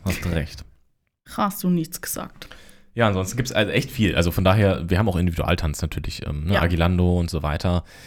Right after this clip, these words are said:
Speaker 2: In
Speaker 1: Alles
Speaker 2: Agilando,
Speaker 1: mit dabei.
Speaker 2: Kindertanzen, Dance for Fans, Hip-Hop,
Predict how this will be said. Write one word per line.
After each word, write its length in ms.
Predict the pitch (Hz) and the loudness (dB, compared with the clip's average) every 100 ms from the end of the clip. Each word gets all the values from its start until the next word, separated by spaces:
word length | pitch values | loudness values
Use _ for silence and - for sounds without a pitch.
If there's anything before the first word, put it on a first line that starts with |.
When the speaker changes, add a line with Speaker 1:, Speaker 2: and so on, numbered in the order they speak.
| - | -4
Speaker 2:
In 100 | 196 | 2
Speaker 1:
Alles 220 | 185 156 - | 6 6 6
Speaker 2:
Agilando, 440 | 180 190 196 220 | 6 8 8 8
Speaker 1:
mit 80 | - | 6
dabei. 160 | 156 | 6
Speaker 2:
Kindertanzen, 1200 | 185 247 233 220 214 202 208 202 - 196 196 196 190 | 4 4 6 4 2 2 2 0 0 2 4 4 4
Dance 300 | 190 196 202 | 4 4 0
for 80 | |
Fans, 840 | 190 190 180 185 185 185 180 - - | 0 2 4 4 2 2 0 -4 0
Hip-Hop, 680 | 226 247 - 208 202 - | 2 4 4 4 2 -2